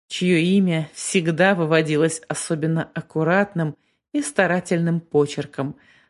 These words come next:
даже когда остальные слова были обезображены спешкой и безразличием. Несмотря на столь малый объём книжицы,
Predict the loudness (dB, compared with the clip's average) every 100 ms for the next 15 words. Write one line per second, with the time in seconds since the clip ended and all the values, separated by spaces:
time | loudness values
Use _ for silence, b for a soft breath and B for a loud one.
0 | _ -2 2 2 0 -2 -2 0 -2 -4
1 | 0 0 2 0 -2 0 0 4 2 4
2 | 2 2 0 0 -2 -2 0 2 4 2
3 | 2 0 -2 -4 0 0 0 -2 -2 -2
4 | -4 -2 -2 0 -2 -2 -4 -8 -12 -12
5 | -16 _ _ _ _ _ _ _ 0 4
6 | 4 4 0 2 2 2 0 0 0 0
7 | 0 2 0 0 -2 -4 -2 2 4 2
8 | 0 -4